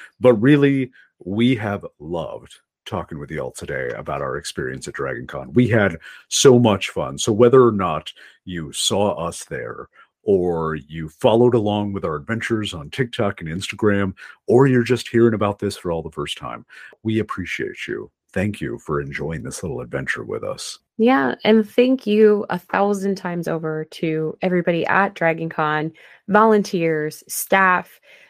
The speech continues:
Speaker 2: employees of all the hotels, the restaurants, the vendors, et cetera. Like, thank you, thank you, thank you a thousand times to everyone who makes Dragon Con happen,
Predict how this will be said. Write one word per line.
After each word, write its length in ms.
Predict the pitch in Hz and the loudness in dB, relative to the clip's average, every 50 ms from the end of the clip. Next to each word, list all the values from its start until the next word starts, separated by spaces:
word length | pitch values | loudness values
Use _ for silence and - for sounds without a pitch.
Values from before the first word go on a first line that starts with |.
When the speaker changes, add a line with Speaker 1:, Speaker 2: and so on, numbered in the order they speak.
| _ - | _ -8
Speaker 2:
employees 680 | - 175 175 - 196 196 190 190 190 185 185 185 180 | -6 -6 -4 0 2 2 2 2 2 2 0 0 -2
of 120 | 180 165 165 | -4 -4 -2
all 200 | 170 175 175 180 | 0 0 0 0
the 80 | 180 | -2
hotels, 680 | 175 175 170 170 - - 180 180 180 180 170 175 170 - | -4 -4 -6 -6 -4 -4 -2 -2 0 -2 -2 -4 -6 -6
the 100 | - 165 | -6 -4
restaurants, 920 | 156 170 175 170 - - - 180 170 165 160 156 151 151 151 - - - - _ - - - _ _ _ | -2 -2 -2 -2 -4 -8 -6 -4 -4 -4 -4 -4 -6 -8 -10 -14 -16 -18 -20 _ -20 -20 -20 _ _ _
the 460 | - 175 180 175 165 160 160 156 156 151 | -8 -4 -4 -2 -2 -2 -2 -2 -2 -4
vendors, 720 | 151 156 170 170 180 180 170 170 156 151 151 151 151 - - | -4 -2 0 0 0 0 -2 -4 -4 -6 -6 -8 -8 -10 -14
et 100 | 147 - | -16 -16
cetera. 480 | - - 180 175 170 170 165 156 147 90 | -8 -2 -2 0 0 0 0 -2 -2 -4
Like, 260 | - 151 139 - - _ _ _ _ _ - | -4 -6 -8 -8 -12 _ _ _ _ _ -2
thank 320 | 202 208 208 208 - - | -2 -2 -2 -4 -8 -10
you, 100 | 180 175 | -10 -10
thank 260 | - - 165 165 - | -8 -8 -10 -10 -10
you, 80 | - 175 | -12 -14
thank 260 | - 160 160 160 - | -10 -10 -10 -10 -8
you 100 | 165 160 | -6 -6
a 60 | 160 | -6
thousand 420 | 160 - 160 156 160 160 165 160 165 | -4 -4 -2 -2 -2 -4 -6 -8 -6
times 360 | - 156 147 147 151 - - | -4 -4 -4 -4 -4 -6 -8
to 260 | - - 151 147 143 - _ | -8 -6 -6 -6 -6 -6 _
everyone 680 | - 180 180 180 180 180 180 170 165 160 156 156 156 151 - _ - - - - _ _ | 0 0 0 0 -2 -2 -2 0 0 0 0 0 -2 -4 -8 _ -20 -20 -20 -20 _ _
who 480 | _ - - - 175 165 160 156 156 - | _ -10 -4 -2 0 0 2 0 0 0
makes 300 | - 165 170 165 - - | 0 0 0 0 -2 -2
Dragon 360 | - - 160 156 151 156 156 151 | 0 4 4 4 4 2 0 -2
Con 220 | - 156 151 156 | -2 -4 -4 -2
happen, 560 | 156 147 143 147 - 151 147 147 143 147 143 | -2 -2 -2 0 0 0 0 0 0 -2 -4